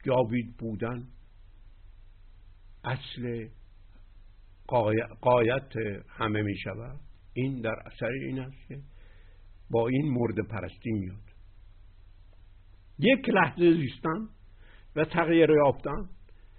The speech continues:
و این تحولات گوناگون را چشیدن و دریافتن بهتر و با ارزشتر از یک ابدیت ماندن و در یک حال افسردن و پایدار بودن است. زنده بودن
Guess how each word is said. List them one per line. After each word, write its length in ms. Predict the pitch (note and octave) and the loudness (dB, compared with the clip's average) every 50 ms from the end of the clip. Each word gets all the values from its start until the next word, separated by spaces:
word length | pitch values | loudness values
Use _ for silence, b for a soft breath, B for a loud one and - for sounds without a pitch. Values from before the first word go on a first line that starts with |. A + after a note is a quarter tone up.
| - - - | -6 0 4
و 60 | E3+ | 6
این 240 | A3 B3+ C4+ D4 C4 | 6 6 6 4 4
تحولات 680 | G#3+ A#3 G3+ G3+ G#3 G#3+ A3 G3 G3 G#3 A#3+ A#3+ - C4+ | 4 6 6 6 6 6 6 8 8 8 8 6 4 2
گوناگون 720 | C4 G3+ A3 A3 G#3+ G3+ G3 F#3 F3+ D#3+ E3 G#3 A#3+ A3 | 2 4 4 4 6 6 8 8 8 6 6 4 4 6
را 140 | A3+ A3 | 6 4
چشیدن 720 | G#3+ - - A3+ - - G#3 G3 E3 D3+ F3 F#3 F#3+ A#3 A3+ - - - - - | 4 2 0 -2 -2 -2 -2 -2 0 2 2 2 0 -2 -6 -10 -16 -8 -2 0
و 80 | E3+ F3 D#3 | 0 4 6
دریافتن 640 | F3 E3 E3+ E3 D#3+ D3+ C#3 C#3 - - F3 E3 F#3 - b b b b b b b b - F#3+ | 6 6 6 6 4 4 2 0 -2 -8 -12 -12 -12 -16 b b b b b b b b 0 6
بهتر 480 | A3+ A#3+ G3+ D3+ - - B3 A#3+ A#3+ G3+ E3 D#3 | 8 8 8 8 6 4 6 6 6 6 4 4
و 100 | F3+ F#3+ | 2 4
با 280 | G3 G#3 G#3 G3+ F3+ - - - | 4 4 4 4 4 0 2 4
ارزشتر 520 | E3+ F#3+ F#3+ G3+ G3 D#3+ - - A#3+ A#3+ | 4 6 6 4 0 0 0 0 0 2
از 100 | A#3+ A#3 A#3+ | 2 0 2
یک 200 | G#3 C4 D4+ D#4 - - - - - - - - - - | 2 2 2 2 2 -4 -16 -20 -20 -18 -18 -12 2 6
ابدیت 680 | F3 G3+ G3+ G#3 G#3 G#3 A3+ A3 G#3 G3+ A3+ B3 C#4 C#4 - | 8 8 10 10 10 8 8 4 4 8 8 8 8 6 4
ماندن 460 | G#3+ G3 F3 D3+ C3+ C#3+ C#3 A#2 A2+ - - - - - - | 4 6 6 6 4 2 0 -2 -4 -8 -14 -20 -20 -6 0
و 120 | D3+ F3 G3+ | 2 4 4
در 200 | G3 G3+ G#3 F#3 | 6 6 6 8
یک 240 | G3 B3 C4 B3+ - | 10 10 10 8 8
حال 320 | - - A3+ A#3 A#3 B3+ - | 4 4 6 6 6 6 6
افسردن 680 | E3 F3 F3 - - - F3+ F3 D#3+ B2 D#3+ E3 F3 E3+ b b b b b b - | 4 2 0 0 0 2 2 2 4 2 0 0 0 -2 b b b b b b 0
و 120 | D#3 D#3+ - - | 0 0 2 2
پایدار 460 | - D#3+ D#3 D3 D3 C3+ C3+ A2 G#2+ | 4 4 4 6 6 4 4 4 4
بودن 320 | G2+ G2+ G#2 G2+ G2+ F#2+ F#2 | 2 -2 -4 -2 -4 -4 -6
است. 240 | F2 - - - - - - - - - - - - - - - - - - - - - - - b b b b b b b b b b b - | -6 -10 -16 -20 -20 -20 -20 -20 -20 -20 -20 -20 -20 -20 -20 -20 -20 -20 -20 -20 -20 -20 -20 -20 b b b b b b b b b b b 4
زنده 460 | A#2+ C#3+ F3 G3 G#3 G3 F#3 G#3 G#3 | 10 10 12 12 10 10 10 10 8
بودن 460 | G3+ G#3 G3+ G3+ F#3 G#3 A3 B3 | 8 6 4 4 6 8 8 10